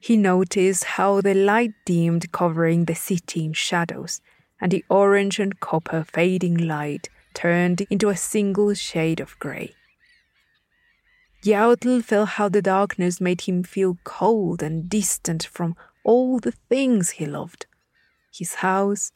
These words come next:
his dog, the trees, and he shivered knowing that in a very dark evening such as this one,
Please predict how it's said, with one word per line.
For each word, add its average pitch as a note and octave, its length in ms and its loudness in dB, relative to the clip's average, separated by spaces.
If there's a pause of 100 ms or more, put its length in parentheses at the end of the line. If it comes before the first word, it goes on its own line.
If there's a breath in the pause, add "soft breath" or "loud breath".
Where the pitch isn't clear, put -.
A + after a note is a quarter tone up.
(400)
his - 260 -4
dog, F3+ 520 2 (540)
the F3+ 100 0
trees, F3+ 680 -2 (880)
and G#3+ 140 0
he A3+ 160 -2
shivered A#3 680 0
knowing G3 680 2 (420 soft breath)
that F3 180 2
in F3 120 4
a D#3+ 100 2
very A3+ 480 2
dark G3+ 420 0
evening E3+ 460 -2
such F#3 340 -4
as A#3+ 120 -10
this F3+ 280 -2
one, E3 280 -10